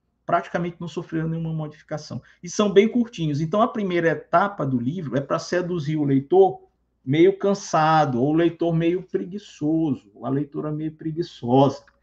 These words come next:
porque ele não vai ter muito trabalho pra terminar de ler, certo? Ele vai ler bem rapidamente.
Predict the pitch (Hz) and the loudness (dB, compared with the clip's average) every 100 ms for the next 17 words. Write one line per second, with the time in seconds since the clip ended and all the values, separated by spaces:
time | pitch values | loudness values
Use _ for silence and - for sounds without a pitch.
0 | _ _ _ _ 156 240 175 175 180 202 | _ _ _ _ -4 2 4 4 2 0
1 | 214 226 - 226 220 202 185 170 - _ | 0 0 0 2 2 0 -6 -12 -14 _
2 | - 170 151 143 175 170 151 - 160 175 | 6 6 8 8 8 4 -4 -4 -4 -4
3 | 175 175 175 190 156 131 139 127 - _ | -2 -2 -2 0 4 4 4 -2 -10 _
4 | _ _ 151 165 160 _ _ _ 131 139 | _ _ -6 -6 -6 _ _ _ -4 -2
5 | 143 160 160 139 175 233 196 208 202 247 | 0 2 2 2 2 2 2 -2 -2 -4
6 | 160 147 139 - _ | -2 -2 -4 -8 _